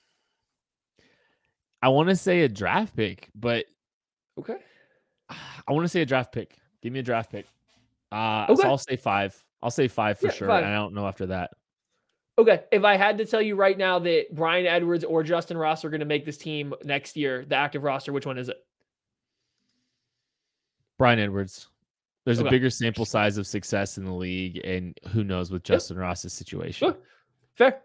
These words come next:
Speaker 2: Fair.
Speaker 1: Uh,
Speaker 2: All right, we
Speaker 1: the
Speaker 2: can move on
Speaker 1: Chief-,
Speaker 2: now.
Speaker 1: hold on real quick. Uh, well,
Speaker 2: Oh.
Speaker 1: no, you, you gave me a perfect amount of time. Um, the, yeah, it's, it's four million in dead money if they just outright
Speaker 2: Okay.
Speaker 1: cut him. It's seven million in cap savings.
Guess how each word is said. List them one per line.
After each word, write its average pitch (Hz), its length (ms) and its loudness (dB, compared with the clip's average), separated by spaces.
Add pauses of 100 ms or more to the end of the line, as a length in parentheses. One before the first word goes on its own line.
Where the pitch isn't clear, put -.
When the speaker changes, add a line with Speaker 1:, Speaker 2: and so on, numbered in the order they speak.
(800)
Speaker 2:
Fair. 113 120 8
Speaker 1:
Uh, 113 260 8 (140)
Speaker 2:
All 151 80 2
right, - 80 0
we 120 40 -2
Speaker 1:
the 120 80 6
Speaker 2:
can 151 120 -2
move 135 140 -2
on 120 60 -6
Speaker 1:
Chief-, - 80 -4
Speaker 2:
now. - 80 -14
Speaker 1:
hold 127 120 8
on 107 140 2
real 123 120 6
quick. 98 240 2
Uh, 135 220 2
well, 170 140 2
Speaker 2:
Oh. - 60 4
Speaker 1:
no, 156 60 4
you, 107 220 2
you 123 120 0
gave 147 160 4
me 139 60 4
a 127 40 6
perfect 135 320 2
amount 127 240 2
of 117 60 -2
time. 98 220 0 (500)
Um, 123 600 10 (560)
the, 120 420 0
yeah, 127 260 6
it's, - 340 -4
it's 131 160 0
four 151 320 2
million 143 320 2
in 123 160 -4
dead 107 240 2
money 95 380 -6 (120)
if 107 160 -2
they 107 160 4
just 104 380 -2 (220)
outright 104 380 4
Speaker 2:
Okay. - 80 0
Speaker 1:
cut 92 140 4
him. 92 220 -2 (400)
It's 110 220 -8
seven 127 420 -2
million 113 300 -4
in 95 100 -8
cap - 300 2
savings. 90 640 -10